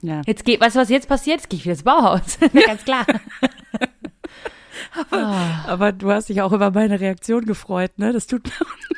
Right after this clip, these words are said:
Speaker 2: Da hab ich mich sehr drüber gefreut.
Speaker 1: <laughs>
Speaker 2: Weil ich hab, ich habe Lisa den Baum geschickt und bekomme zurück zwei Nachrichten, wo ich schon dachte, okay,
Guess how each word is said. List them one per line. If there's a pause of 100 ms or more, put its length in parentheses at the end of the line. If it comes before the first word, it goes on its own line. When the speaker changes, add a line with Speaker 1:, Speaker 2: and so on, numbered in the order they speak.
(140)
Speaker 2:
Da
hab
ich
mich
sehr
drüber
gefreut. (240)
Speaker 1:
<laughs>
Speaker 2:
Weil
ich
hab, (100)
ich
habe
Lisa
den
Baum
geschickt (960)
und
bekomme
zurück (340)
zwei
Nachrichten,
wo
ich
schon
dachte,
okay,